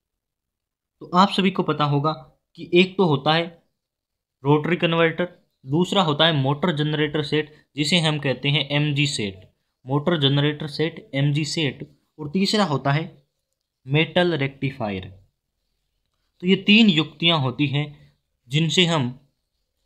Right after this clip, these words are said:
एसी को डीसी में बदल सकते हैं। अल्टरनेटिंग करंट को डायरेक्ट करंट में बदलने के लिए हम तीन युक्तियों या तीन मशीनों का प्रयोग कर सकते हैं। तीन विधियां समझ लीजिए हमारे पास है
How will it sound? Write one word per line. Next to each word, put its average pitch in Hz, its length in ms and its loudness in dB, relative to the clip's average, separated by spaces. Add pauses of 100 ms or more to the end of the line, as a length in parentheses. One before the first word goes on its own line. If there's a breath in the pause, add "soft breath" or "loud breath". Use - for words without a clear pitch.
(340)
एसी 175 300 2
को 175 220 0
डीसी 147 380 -2
में 151 200 -2
बदल 131 320 0
सकते - 360 -10
हैं। 95 280 -16 (680)
अल्टरनेटिंग 156 920 -6
करंट 139 300 -4
को 160 140 -6
डायरेक्ट 151 520 -2
करंट 135 300 -4
में 135 200 -4
बदलने 120 360 -4
के 127 140 -8
लिए 135 260 -6 (260 loud breath)
हम 143 120 -2 (100)
तीन 202 340 2 (360 soft breath)
युक्तियों 139 440 -2 (240)
या 143 80 -2 (100)
तीन 190 240 4
मशीनों 143 420 2
का 139 120 -2
प्रयोग 127 340 -4
कर 135 100 -2
सकते - 280 -6
हैं। 160 140 -6
तीन 180 320 2
विधियां 123 460 -2
समझ 143 280 -2
लीजिए 131 280 -6
हमारे 123 240 -4
पास 135 280 -4
है 156 140 -6